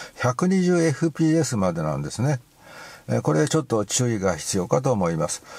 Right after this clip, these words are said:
えー、それ以上の場合は、えー、マニュアルフォーカスで撮影することになります。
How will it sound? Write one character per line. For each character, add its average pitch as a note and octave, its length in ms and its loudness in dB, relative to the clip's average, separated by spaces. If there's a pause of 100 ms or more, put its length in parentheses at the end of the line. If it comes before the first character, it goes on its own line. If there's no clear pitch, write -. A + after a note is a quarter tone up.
(180)
え B2 40 0 (220)
ー、 A#2+ 40 -2
そ D3+ 140 0
れ F3 140 2
以 E3+ 60 2
上 E3 160 2
の A#2 160 -2
場 G#2 160 4
合 G2 160 0
は、 G#2 460 2
え - 20 4
ー、 G#2+ 40 0
マ A#2+ 160 2
ニ D3+ 100 2
ュ D3+ 60 2
ア D3+ 40 2
ル C#3 80 0
フ B2 80 -4
ォ C#3+ 100 2
ー B2+ 40 -2
カ G#2+ 120 -2
ス E2+ 140 -6
で C3 160 0
撮 F#2 320 -4
影 F2 100 0
す - 160 -4
る F2 80 -2
こ F2+ 140 -2
と C#3+ 100 0
に B2+ 80 0
な E2+ 140 2
り D#2 80 -2
ま C#2 120 -2
す。 - 200 -6